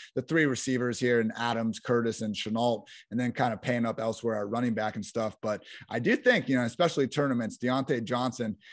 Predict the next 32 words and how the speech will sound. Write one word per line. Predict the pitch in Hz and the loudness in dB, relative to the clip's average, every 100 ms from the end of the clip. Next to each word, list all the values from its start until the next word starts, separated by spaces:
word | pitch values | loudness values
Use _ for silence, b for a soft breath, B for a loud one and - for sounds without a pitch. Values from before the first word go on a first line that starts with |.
| B | B
if | - | -4
there | 156 202 | 2 4
is | 226 | 6
someone | 226 214 202 | 6 6 6
that | 170 | 4
can | 160 | 4
make | 156 156 | 2 2
the | 139 | 2
most | 139 139 127 | 2 2 2
out | 123 123 | 2 2
of | 113 | 0
these, | 120 117 123 | -2 0 2
uh, | 113 110 | 2 2
you | 110 | 0
know, | 107 95 | -2 -2
prayer | - 139 127 | 2 4 4
yards | 117 113 98 | 4 2 0
that | 107 92 | -2 -2
Big | 110 | -4
Ben | 90 110 | -2 0
is | 113 - | 0 0
<laughs> | |
throwing, | - 139 120 113 | 2 2 2 0
uh, | 104 101 104 | 0 -2 -2
people's | 131 - 101 | -4 -2 -2
way, | 120 120 107 95 | 0 0 -2 -4
uh, | 104 98 | -4 -4
this | 104 - | -6 -6
season, | 110 101 101 B B 123 | -6 -4 -8 B B -6
it | |
is | 120 | -4
Deontay. | 95 107 95 - | -4 -6 -6 -10